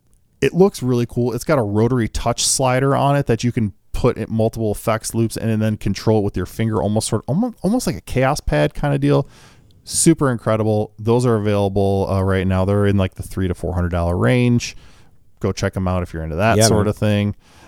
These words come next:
Speaker 1: Uh, this one's funny, and I've gotta mention it as a fan of Ola England. Uh, I've, I used to watch his YouTube channel. I don't really so much anymore, but
Speaker 2: I don't
Speaker 1: he's
Speaker 2: know who
Speaker 1: known
Speaker 2: that is.
Speaker 1: for, he's a Swedish guitar player who, uh, started Solar Guitars.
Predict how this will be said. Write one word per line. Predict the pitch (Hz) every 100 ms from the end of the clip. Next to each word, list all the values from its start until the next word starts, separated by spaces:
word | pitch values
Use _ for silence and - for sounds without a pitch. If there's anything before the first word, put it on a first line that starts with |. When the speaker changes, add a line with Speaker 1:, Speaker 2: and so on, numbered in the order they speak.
| - -
Speaker 1:
Uh, | 92 87 -
this | 120 143 160
one's | 143 -
funny, | - 120 120
and | 113
I've | 104
gotta | 113 110
mention | 107 104 117
it | 110
as | 101
a |
fan | - - 113 110 107 107
of | 101 98 95
Ola | 113 107 101
England. | 107 107 92 90 92 - - - - - 95
Uh, | 92 87
I've, | 123 147
I | 175
used | 180 -
to |
watch | 123 113
his | 117
YouTube | 107 107
channel. | 104 113 117
I |
don't | 165 117
really | 113 107
so | 107
much | 101
anymore, | 104 98 98
but | 95
Speaker 2:
I |
don't | 95
Speaker 1:
he's | 92
Speaker 2:
know | 120
who | 117
Speaker 1:
known |
Speaker 2:
that | 113
is. |
Speaker 1:
for, | 113 107 - - -
he's | 175 185
a | 190
Swedish | - 147 143 139 -
guitar | 135 123 120
player | - 120 117 117
who, | 113 120 113 110
uh, | 80 98
started | - 120 107
Solar | - 113 110 113
Guitars. | 113 - 107 104 104 101